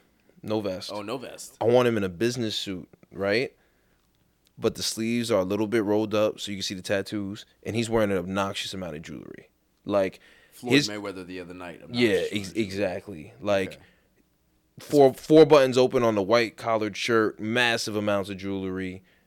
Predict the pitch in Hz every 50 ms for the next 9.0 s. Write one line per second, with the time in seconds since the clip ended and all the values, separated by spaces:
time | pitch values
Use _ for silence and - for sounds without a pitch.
0 | _ _ _ - 113 - - - 143 139 131 131 127 117 104 101 117 107 104 101
1 | - 110 104 101 - - 117 120 117 113 110 107 98 - 104 95 95 101 98 98
2 | 98 95 92 - - 104 104 101 - 104 101 98 90 90 95 95 95 - - 98
3 | 95 92 92 92 95 - - - _ _ - 117 110 107 117 151 147 131 135 123
4 | 117 117 131 120 113 110 113 104 113 110 101 104 107 101 104 98 101 98 95 95
5 | 92 95 95 92 101 104 98 98 95 95 98 87 92 98 - - - 110 101 104
6 | 104 - - 110 104 104 98 104 101 98 98 98 - - 95 85 - - 107 101
7 | - 98 87 95 104 101 95 95 98 101 110 - _ _ _ _ _ _ _ _
8 | _ _ _ _ _ - 110 107 104 104 101 101 98 95 95 92 85 78 69 -